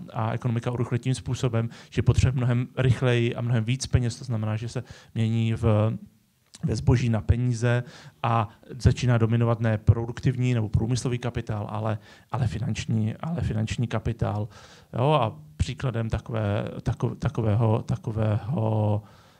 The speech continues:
stádia je třeba potom financializace některých, některých odvětví. Viděli jsme třeba, eh, v roce dva tisíce osm velkou, velký, eh, velkou bublinu, která praskla, když bylo fin-,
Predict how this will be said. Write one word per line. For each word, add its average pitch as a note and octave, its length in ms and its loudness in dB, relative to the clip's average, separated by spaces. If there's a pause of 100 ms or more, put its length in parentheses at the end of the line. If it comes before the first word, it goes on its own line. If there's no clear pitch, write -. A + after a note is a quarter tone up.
(120)
stádia A#2 540 2
je A2 140 2
třeba B2 300 -4 (160)
potom - 240 4
financializace A2 840 -2
některých, A2 460 -2
některých A#2 420 -6
odvětví. A2 520 -2
Viděli G#2 240 -6
jsme - 140 -10
třeba, C#3 280 -8 (360)
eh, - 40 -8 (140)
v G#2 80 -8
roce A2+ 240 -4
dva G#2+ 100 -4
tisíce - 280 -8
osm A2+ 280 -4
velkou, G#2+ 420 -2
velký, G#2+ 280 -6 (280)
eh, A2+ 160 2
velkou G#2+ 300 -2
bublinu, A2+ 360 2
která A2+ 240 -2
praskla, A2 400 -2
když G#2 200 -10 (360)
bylo G#2+ 220 -2
fin-, - 280 -6